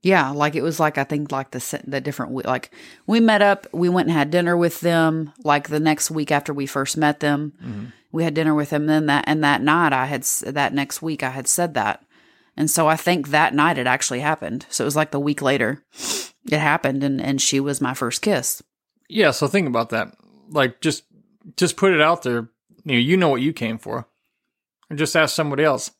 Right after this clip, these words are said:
Speaker 2: Like, what, was there anything, is there anything in particular, specifically, you got, you all are hoping to try tonight, you know, in the lifestyle?
Speaker 1: Yeah.
Speaker 2: They might go, they might say, "Yeah, my lady,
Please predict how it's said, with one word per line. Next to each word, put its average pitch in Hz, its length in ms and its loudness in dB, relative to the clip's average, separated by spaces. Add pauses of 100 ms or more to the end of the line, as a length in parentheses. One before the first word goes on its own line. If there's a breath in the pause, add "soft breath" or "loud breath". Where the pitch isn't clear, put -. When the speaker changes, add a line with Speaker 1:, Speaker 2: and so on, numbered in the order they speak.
(360)
Speaker 2:
Like, 139 200 0 (240)
what, 143 260 0
was 151 220 0
there 131 140 2
anything, 175 600 -2
is 160 120 0
there 165 100 4
anything 208 300 2
in 156 80 -2
particular, 127 600 -2 (300)
specifically, 143 760 -2
you 127 240 -2
got, 127 240 2
you 135 140 2
all 127 160 2
are 120 60 -2
hoping 135 240 -2
to 117 60 -4
try 165 300 -2
tonight, 123 320 -10 (400)
you 127 100 0
know, 110 80 0
in 120 80 0
the 113 60 0
lifestyle? - 560 -6 (240 soft breath)
Speaker 1:
Yeah. 156 300 -2 (160)
Speaker 2:
They 123 100 2
might 120 240 4
go, 123 320 2 (1120 soft breath)
they 127 120 2
might 123 160 -2
say, 120 300 -2 (1200)
"Yeah, 190 240 4
my 165 200 4
lady, 165 260 4